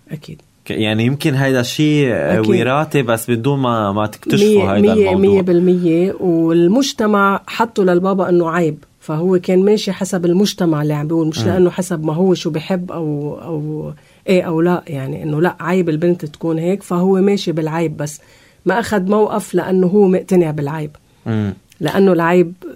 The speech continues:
Speaker 1: عم
Speaker 2: و-،
Speaker 1: بينقله من برا
Speaker 2: و-،
Speaker 1: يعني.
Speaker 2: يعني كانوا يقولوا له: "عيب بنتك تمثل"؟ كانوا
Speaker 1: إيه، إنه المجتمع، إنه شو بنت عم تطلع تمثل وتختلط مع شباب وكيف هيك، وبركي فلتت وبركي عرفت إنه.
Speaker 2: مم.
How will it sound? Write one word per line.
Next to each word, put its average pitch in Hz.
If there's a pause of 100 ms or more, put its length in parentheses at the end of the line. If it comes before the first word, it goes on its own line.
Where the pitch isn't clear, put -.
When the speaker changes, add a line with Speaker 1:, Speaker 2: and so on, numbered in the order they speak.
(140)
Speaker 1:
عم 151
Speaker 2:
و-، -
Speaker 1:
بينقله 175
من 156
برا 160
Speaker 2:
و-، 143
Speaker 1:
يعني. 131 (140)
Speaker 2:
يعني 104
كانوا 123
يقولوا 117
له: 120
"عيب 107
بنتك 101 (100)
تمثل"؟ 104
كانوا 104
Speaker 1:
إيه، 262
إنه 214
المجتمع، 254
إنه 208
شو 233
بنت 196
عم 160
تطلع 175
تمثل 175
وتختلط 170
مع 156
شباب 160
وكيف 143
هيك، 175
وبركي 160
فلتت 165
وبركي 160
عرفت 151
إنه. 135
Speaker 2:
مم. 139